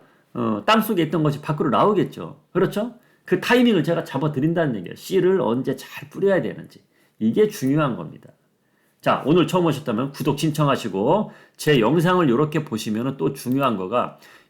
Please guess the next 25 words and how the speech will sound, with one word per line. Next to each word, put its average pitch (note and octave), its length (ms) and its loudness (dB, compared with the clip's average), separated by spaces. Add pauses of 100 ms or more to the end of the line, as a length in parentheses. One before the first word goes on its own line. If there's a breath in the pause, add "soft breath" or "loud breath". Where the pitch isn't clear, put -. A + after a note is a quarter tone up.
이 C#3 280 4
영상 C#3 460 2
밑에 G#2 380 -2
더 C3 280 2
보기를 A2+ 440 -2
누르시면 G2+ 720 -4 (520 soft breath)
요렇게 D#3 300 0
들어올 F3 320 4
수 D#3 120 -4
있는 D#3+ 120 -2
공간이 D#3 400 2
있어요. - 300 -6
여기 D3 240 2
들어오시면 D3+ 800 0 (440 soft breath)
장중에, F3 800 2 (420)
그러니까 F#3+ 440 4
오늘, D#3 480 4
오늘도, D#3+ 460 6
오늘이 E3 300 6
중요하겠죠. B2 560 0
오늘 D#3+ 320 4
장중에 B2 460 2
어떻게 D3+ 560 0
행동하려라 D3 640 0
제가 A#2 560 0